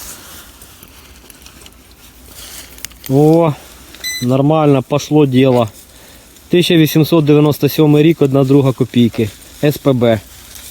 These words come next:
Ну, з цієї сторони вообще рельєф огонь. Це знахідка комрада. Самий опасний комрад із всіх.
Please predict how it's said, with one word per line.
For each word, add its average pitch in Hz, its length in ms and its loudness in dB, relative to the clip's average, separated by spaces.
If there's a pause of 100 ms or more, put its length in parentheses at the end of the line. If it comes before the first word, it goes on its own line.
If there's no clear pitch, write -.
(1120)
Ну, 139 240 2
з - 40 -10
цієї 156 180 0
сторони 135 360 0
вообще 131 320 0
рельєф 120 380 0
огонь. 110 320 -4 (3750)
Це 143 80 2
знахідка 131 460 -6
комрада. 135 480 -2 (920)
Самий 120 220 0
опасний 117 380 -2
комрад 127 400 -2
із 110 80 -4
всіх. - 380 -10